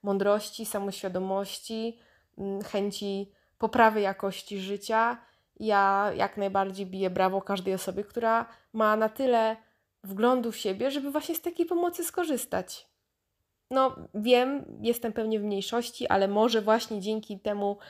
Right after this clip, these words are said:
podcastowi gdzieś to się będzie powoli, e, zmieniało. Mm, ostatnio też obejrzałam świetny wywiad, e, Magdy Mołek z Nosowską, z Kaśką. Mm, Kaśka też pokazywała,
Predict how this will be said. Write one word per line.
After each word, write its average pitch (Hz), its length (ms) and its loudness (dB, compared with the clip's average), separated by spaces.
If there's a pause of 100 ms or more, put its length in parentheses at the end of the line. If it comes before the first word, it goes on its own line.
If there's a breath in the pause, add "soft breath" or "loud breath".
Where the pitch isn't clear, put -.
(160 loud breath)
podcastowi 202 640 -4
gdzieś 185 360 -6
to 185 140 -6
się 180 360 -2 (840)
będzie 190 280 0
powoli, 185 460 -2 (360 loud breath)
e, 190 140 2
zmieniało. 190 680 2 (480 loud breath)
Mm, 214 440 -2
ostatnio 240 360 2
też 220 180 -2
obejrzałam 208 400 2
świetny 220 360 -4
wywiad, 208 520 -2
e, 190 760 -2
Magdy 202 320 -2
Mołek 190 400 -2
z 185 300 -4
Nosowską, 196 540 -8
z - 80 -14
Kaśką. 202 460 -6 (640 loud breath)
Mm, 196 720 -6 (420)
Kaśka 240 260 -2
też 233 140 -4
pokazywała, 208 880 0